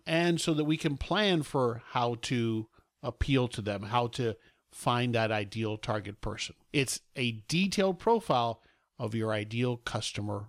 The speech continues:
or client. You've probably heard the saying that if you aim at nothing, you'll hit it. And that's, I think, appropriate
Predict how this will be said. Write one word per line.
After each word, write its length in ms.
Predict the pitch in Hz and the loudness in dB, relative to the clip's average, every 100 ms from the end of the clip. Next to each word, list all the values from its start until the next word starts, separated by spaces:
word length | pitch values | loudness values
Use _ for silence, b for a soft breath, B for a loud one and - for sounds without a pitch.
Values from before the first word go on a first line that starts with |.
| - | -14
or 180 | - 101 | -14 -12
client. 640 | - - 90 92 - - - _ _ - | -10 -10 -10 -12 -12 -12 -12 _ _ -4
You've 160 | 143 | -2
probably 260 | - 311 302 | 0 2 2
heard 180 | 185 165 | 2 0
the 60 | |
saying 500 | 147 160 156 151 139 | 0 2 4 2 0
that 180 | 123 120 - | -4 -6 -8
if 180 | 117 | -12
you 120 | 113 117 - | -10 -8 0
aim 220 | 165 196 | 2 2
at 140 | 185 | 0
nothing, 680 | 160 143 135 151 135 127 127 - | 0 -2 2 2 2 0 -6 -10
you'll 280 | 113 110 | -6 -4
hit 200 | 101 120 | -4 -4
it. 320 | 92 - - - _ _ b b b b b 135 | -4 -8 -14 -16 _ _ b b b b b 2
And 140 | 151 | 4
that's, 260 | 208 262 - | 4 0 -4
I 80 | 160 | -2
think, 220 | 185 185 | -2 -4
appropriate 640 | 135 - 196 - 131 120 | -4 0 0 0 -2 -2